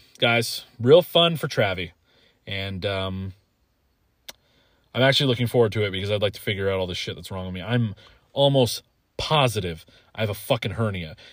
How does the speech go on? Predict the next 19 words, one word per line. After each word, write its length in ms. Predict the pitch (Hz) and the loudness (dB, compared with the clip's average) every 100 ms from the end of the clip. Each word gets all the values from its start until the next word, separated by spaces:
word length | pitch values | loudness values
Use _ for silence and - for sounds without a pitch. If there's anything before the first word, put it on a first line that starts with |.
| - | -6
And 100 | 120 | 0
I'm 160 | 196 233 | 4 4
over 160 | 175 | 4
here 160 | 160 135 | 4 4
leg 320 | 113 131 131 | 4 4 4
pressing 340 | 156 135 135 | 2 2 2
a 40 | 110 | 0
thousand 400 | 117 107 113 117 | 0 0 0 -2
pounds 400 | 107 104 104 - - _ - | -2 -4 -6 -8 -16 _ 0
with 140 | 120 | 0
a 40 | |
fucking 360 | - - 123 110 | 2 0 0 -2
hernia. 400 | 101 107 95 85 - _ | -2 -2 -2 -6 -10 _
Hey, 120 | 160 | 4
guess 240 | 156 160 170 | 6 6 6
what? 180 | 156 | 6
That 220 | 139 165 151 | 6 2 4
doesn't 300 | 123 113 98 | 2 0 -2
help. 340 | 117 95 | 0 0